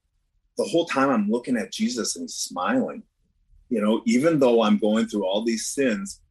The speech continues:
he's smiling at me. And, and it was as if he was, like, removing those, those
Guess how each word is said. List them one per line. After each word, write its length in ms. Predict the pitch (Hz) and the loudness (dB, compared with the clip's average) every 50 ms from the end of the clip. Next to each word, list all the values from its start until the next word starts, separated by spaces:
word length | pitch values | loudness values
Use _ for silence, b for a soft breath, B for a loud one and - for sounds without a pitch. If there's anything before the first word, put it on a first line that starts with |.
| _ _ _ _ | _ _ _ _
he's 200 | - 123 120 - | -6 -4 -4 -2
smiling 580 | - - - 107 104 107 117 131 127 117 104 95 | -6 -2 0 0 0 2 2 2 4 2 2 0
at 160 | 95 95 - | -2 -4 -4
me. 140 | 98 98 98 | -6 -4 0
And, 160 | 104 104 104 - - _ _ _ _ _ _ _ _ - | 2 2 2 0 -6 _ _ _ _ _ _ _ _ -8
and 100 | 120 123 | -2 0
it 100 | 127 117 | 0 2
was 160 | 117 120 107 113 | 2 0 0 2
as 180 | 113 107 104 | 0 2 2
if 140 | 147 147 - | 0 0 2
he 100 | - 135 | 2 2
was, 360 | 113 107 98 92 - - - - | 2 2 0 -2 -6 -12 -8 -8
like, 200 | 113 101 - _ _ _ _ _ _ - 107 | -8 -8 -8 _ _ _ _ _ _ -8 -4
removing 800 | 107 113 104 104 104 101 104 113 131 143 139 143 123 110 101 | -2 0 2 6 6 8 8 8 6 4 4 6 6 6 6
those, 460 | 104 101 101 98 92 - - - - _ _ _ _ _ _ _ - | 4 2 0 0 0 -2 -4 -8 -10 _ _ _ _ _ _ _ -6
those 340 | 208 196 202 185 - - | -4 -2 -2 -2 -4 -8